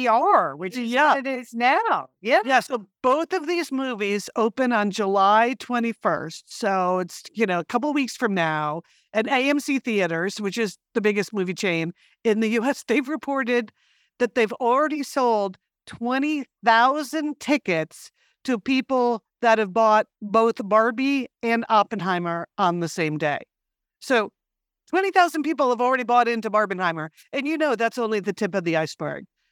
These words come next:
Speaker 2: So, Lian, I don't know if you knew that was about to happen,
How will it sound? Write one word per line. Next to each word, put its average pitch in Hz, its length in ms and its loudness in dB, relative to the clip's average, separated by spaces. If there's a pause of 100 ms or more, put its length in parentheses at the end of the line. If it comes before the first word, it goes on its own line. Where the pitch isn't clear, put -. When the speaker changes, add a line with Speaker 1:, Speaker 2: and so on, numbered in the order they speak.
Speaker 2:
So, 220 240 2
Lian, 247 340 0
I 226 160 2
don't 285 140 2
know 254 140 0
if 214 100 -4
you 208 160 -6
knew 247 380 -4
that 285 120 -2
was 269 140 -6
about 262 280 2
to 254 100 -2
happen, 247 540 2